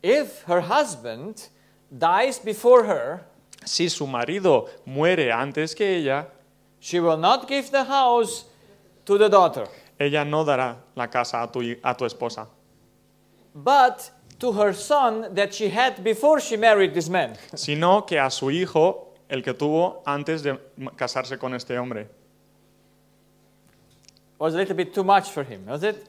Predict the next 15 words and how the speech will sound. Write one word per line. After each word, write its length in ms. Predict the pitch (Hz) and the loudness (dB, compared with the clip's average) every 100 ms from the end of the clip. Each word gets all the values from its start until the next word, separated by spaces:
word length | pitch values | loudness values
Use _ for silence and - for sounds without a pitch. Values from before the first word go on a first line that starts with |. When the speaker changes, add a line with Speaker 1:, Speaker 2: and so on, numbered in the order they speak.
| _ _ _ | _ _ _
Speaker 2:
Era 180 | 131 143 | 0 2
demasiado 540 | 147 139 120 151 147 | 2 0 0 2 2
para 220 | 117 117 113 | 2 0 0
él, 100 | 110 | -2
¿verdad? 400 | 113 117 143 160 - _ _ _ _ _ _ _ _ _ _ | -4 -2 -2 -4 -18 _ _ _ _ _ _ _ _ _ _
Speaker 1:
And 160 | 147 147 | -6 -4
so 560 | 165 175 196 196 190 - _ _ _ _ _ _ _ _ _ | 0 4 4 2 -4 -16 _ _ _ _ _ _ _ _ _
he 120 | 151 | -10
got 460 | 143 151 151 - 156 | 0 2 2 -2 -10
dizzy. 300 | 247 240 156 - - _ | -8 -6 -8 -10 -20 _
Speaker 2:
Así 280 | 123 120 135 | -10 -8 -6
que 340 | - 156 - - _ _ _ | -2 -2 -4 -20 _ _ _
empezó 320 | 139 127 117 | -6 -4 -2
a 60 | 123 | -2
marearse. 500 | 127 127 147 151 127 | -4 -4 -4 -6 -16